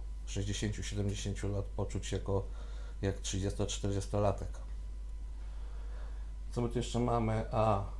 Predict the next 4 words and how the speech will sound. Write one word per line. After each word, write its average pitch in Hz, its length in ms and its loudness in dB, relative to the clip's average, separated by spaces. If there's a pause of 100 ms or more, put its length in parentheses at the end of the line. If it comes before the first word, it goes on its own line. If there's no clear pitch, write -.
(380)
e, 104 560 2 (500)
kompleks 139 380 4
witaminy 135 520 6
B, 127 580 6